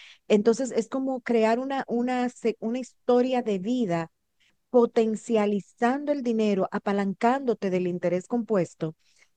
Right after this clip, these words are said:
donde es muy probable que un joven que haga estos pasos llegue más rápido a la libertad financiera,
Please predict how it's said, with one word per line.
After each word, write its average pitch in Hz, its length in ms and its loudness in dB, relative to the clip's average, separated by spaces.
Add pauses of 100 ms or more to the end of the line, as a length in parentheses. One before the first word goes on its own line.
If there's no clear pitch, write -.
(120)
donde 226 360 4
es - 180 -4
muy 254 460 2
probable 226 800 2 (280)
que 214 100 8
un 247 200 4
joven 208 400 2
que 196 160 0
haga 202 180 2
estos 226 260 2
pasos 175 460 2
llegue 233 320 4
más 254 160 0
rápido 180 380 4
a - 40 6
la 175 100 6
libertad 175 460 4
financiera, 247 720 6